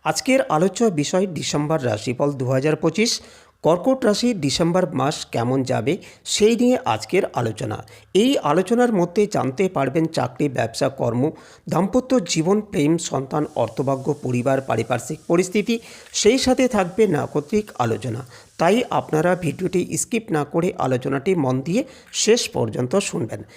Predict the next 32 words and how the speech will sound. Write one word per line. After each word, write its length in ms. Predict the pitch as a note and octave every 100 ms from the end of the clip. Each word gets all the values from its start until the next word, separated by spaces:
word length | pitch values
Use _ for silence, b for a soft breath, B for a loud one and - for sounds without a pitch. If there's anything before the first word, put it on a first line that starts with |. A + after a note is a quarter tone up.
| B -
এই 200 | A3+ C4+
ভিডিওটি 520 | F#3 F#3+ A3+ B3 B3+
আপনাদের 540 | - - G3+ F#3+ G#3+
উদ্দেশ্যেই 500 | C3+ A#2 C3+ - A3
বানানো 360 | F3+ B2 B2 B2
হয়েছে, 440 | E3+ D3+ - - B B B
তাই 240 | F#3 C4 -
আপনারা 420 | D3 - A#3 G#3+
ভিডিওটিতে 560 | G#3+ D#3 E3 D#3 F3+ G#3 -
অবশ্যই 460 | C3 C3 - A3+ -
একটি 260 | B2 - C3
লাইক 240 | B2+ F#3 -
দেবেন। 360 | D3 C#3 B2 - B B -
তাছাড়া 360 | G#3+ B3 C#4
যারা 300 | C#4 G#3+ A#3+
আমার 220 | A3+ G#3 G#3+
চ্যানেলে 420 | F#3+ E3+ F#3 F#3+
নতুন 300 | D3 C3+ D3+
করে 220 | E3+ E3+
যুক্ত 320 | C3 B2+ -
হয়েছেন, 380 | C#3 D3+ D3+ G#3+
তারা 320 | G#3+ B2+ C3
প্রত্যেকে 520 | C3 E3 - B3 B3+ C4 B B B
চ্যানেলটিকে 520 | - D#3+ G#3+ A#3 A#3 A3+
সাবস্ক্রাইব 440 | E3+ D#3+ - D#3 -
করবেন, 300 | F#3 G#3 B3
তার 260 | - D#3
পাশাপাশি 600 | D#3+ D#3+ - G#3+ A3 B3 B3 B B -
all 200 | D3+ A#3
নোটিফিকেশনটিকে 840 | B3+ B3 A#3 A3 G3+ F3+ E3 -
ক্লিক 320 | C3+ - B2 B2+
করবেন। 360 | B2+ A2 A2